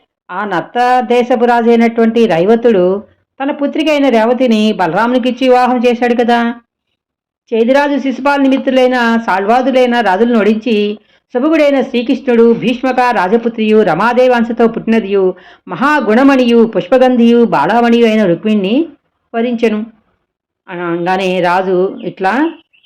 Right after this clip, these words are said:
అన్నాడు, అడుగుతున్నాడు, "యోగీంద్ర,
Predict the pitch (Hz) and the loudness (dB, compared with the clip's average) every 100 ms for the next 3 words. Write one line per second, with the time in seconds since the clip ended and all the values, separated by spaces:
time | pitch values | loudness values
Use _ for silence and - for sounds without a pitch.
0 | _ _ - 180 170 156 139 _ _ _ | _ _ -16 -10 -4 -4 -6 _ _ _
1 | 175 180 185 175 156 - 185 202 254 190 | -8 -8 -6 -6 -6 -2 0 2 2 2
2 | 180 247 | 0 -2